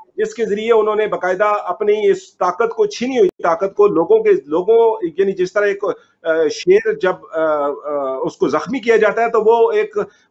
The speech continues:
अ, खूनख्वार हालत में सामने आ जाता है। तो उसके बाद अमेरिका ने एक खूनख्वार दरिंदे की तरह जो है वो सामने आकर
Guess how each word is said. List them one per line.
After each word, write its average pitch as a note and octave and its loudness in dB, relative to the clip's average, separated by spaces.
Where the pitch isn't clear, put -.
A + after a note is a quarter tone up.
अ, E3 0
खूनख्वार G3+ 2
हालत F3+ 0
में F3 -4
सामने E3 -2
आ B2+ -2
जाता A2+ 0
है। A#2 -4
तो C3+ -10
उसके F#3 -14
बाद G#3+ 2
अमेरिका E3 -2
ने G#3 -2
एक G3+ 2
खूनख्वार F3+ 0
दरिंदे F#3+ 2
की G#3+ -8
तरह G3 2
जो F#3 -2
है F3+ 0
वो F3 -2
सामने F#3 -4
आकर D#3+ -2